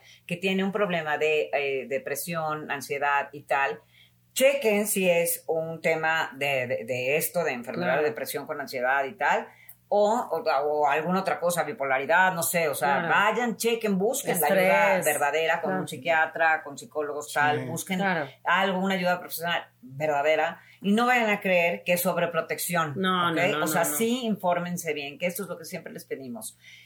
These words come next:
Speaker 1: Entonces, para cerrar,
Speaker 2: Sí.
Speaker 1: ustedes hoy ya entendieron, ya tenemos claro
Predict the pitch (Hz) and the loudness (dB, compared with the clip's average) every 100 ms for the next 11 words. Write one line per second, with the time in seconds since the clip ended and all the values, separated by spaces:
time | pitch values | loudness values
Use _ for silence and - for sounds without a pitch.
0 | - - 220 277 247 254 269 254 254 - | -10 -8 -2 0 0 0 2 2 4 2
1 | 247 233 185 - - - 196 165 - - | 4 4 2 -2 -12 -4 -2 -2 -6 -6
2 | 214 285 294 302 233 202 190 196 - _ | -4 -4 -2 0 2 2 2 -2 -10 _
3 | _ _ 165 226 240 247 220 175 151 135 | _ _ 0 2 2 0 0 2 2 0
4 | 135 - _ 156 208 220 196 180 175 - | -6 -18 _ 0 0 2 0 0 -4 -4
5 | 156 143 135 127 | 0 2 0 -4